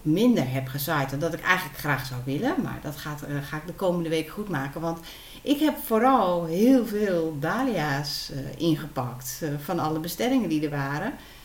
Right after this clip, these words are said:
En die wilde ik allemaal graag, eh, naar de mensen toesturen. Dus, eh, ja, dat is best wel een behoorlijke klus. <laughs> Dus daar ben ik eigenlijk heel druk mee geweest. Dus de tuin was even wat rustiger, maar ik heb de Cosmea, eh, de Cosmos, die heb ik gezaaid.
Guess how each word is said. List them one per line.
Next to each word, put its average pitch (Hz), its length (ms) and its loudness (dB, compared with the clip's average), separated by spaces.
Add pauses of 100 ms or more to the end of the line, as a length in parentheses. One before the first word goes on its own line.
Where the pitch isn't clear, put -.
(280)
En 180 180 -2
die 156 100 4
wilde 160 200 0
ik 139 80 -8
allemaal 147 300 -2
graag, 185 420 -8
eh, 160 300 0
naar 160 160 -2
de 151 80 -4
mensen 156 280 -4
toesturen. 151 640 -6
Dus, 156 320 -8
eh, 147 80 -2 (300)
ja, - 180 -10
dat 156 220 -8
is - 160 -12
best 208 200 -8
wel 165 180 -4
een 147 100 -2
behoorlijke 202 460 -2
klus. 214 500 0 (300)
<laughs> 262 400 -6
Dus 233 140 -6
daar 247 140 6
ben 277 140 8
ik 254 80 6
eigenlijk 240 340 4
heel 277 240 6
druk 269 240 4
mee 254 180 6
geweest. 185 480 -4 (440)
Dus 254 180 0
de 262 160 -2
tuin 302 320 4
was 247 140 0
even 254 260 2
wat 220 160 -2
rustiger, 233 460 0
maar 202 120 -2
ik 214 120 -6
heb 220 160 -4
de 196 120 -6
Cosmea, 139 540 -2
eh, 143 420 -4
de 147 80 -2
Cosmos, 143 540 -4
die 220 160 0
heb 226 120 -2
ik - 80 -10
gezaaid. - 560 -8